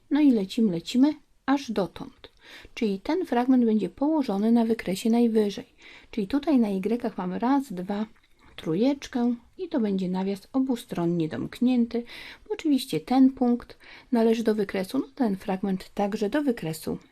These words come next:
należy. Jeżeli natomiast chodzi o wykres funkcji g,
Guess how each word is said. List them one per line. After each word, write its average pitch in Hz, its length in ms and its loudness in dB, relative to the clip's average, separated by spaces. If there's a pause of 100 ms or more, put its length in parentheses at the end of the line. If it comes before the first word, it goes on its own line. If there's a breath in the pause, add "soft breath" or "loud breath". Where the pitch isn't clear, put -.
należy. 180 560 -4 (600 soft breath)
Jeżeli 247 280 0
natomiast 262 440 0
chodzi 185 500 -2
o 160 100 -4
wykres 220 400 -4
funkcji 180 560 -6
g, 160 460 -4